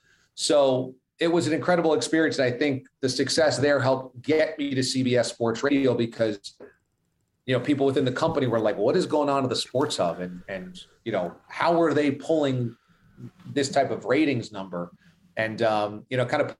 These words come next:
put me on the map in, in many ways. So three crazy experiences. All of them were just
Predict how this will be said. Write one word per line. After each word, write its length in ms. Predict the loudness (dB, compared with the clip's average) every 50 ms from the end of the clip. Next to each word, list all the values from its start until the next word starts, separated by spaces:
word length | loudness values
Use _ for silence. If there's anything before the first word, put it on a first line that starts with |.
| _ _ _
put 120 | -4 -2
me 100 | 0 0
on 100 | 0 2
the 60 | 2 2
map 320 | 2 2 0 0 -2 -4
in, 100 | -8 -6 -6
in 120 | -4 -2
many 200 | -2 -2 -2 -2
ways. 360 | -2 0 0 0 0 -2 -2
So 320 | -2 0 0 0 -2 -4 -10 _ _ _ _ _ _ -20 _ _ _ _
three 240 | 0 0 2 2
crazy 340 | 2 2 2 2 2 2 2
experiences. 580 | 0 2 0 2 2 2 2 0 0 0 -2 0
All 340 | 0 2 2 4 4 2 2
of 40 |
them 320 | 2 2 2 2 0 -2 -6 -8 -10
were 180 | -6 -4 -4 -2
just 440 | -2 -2 -4 -4 -8 -16 -20 -20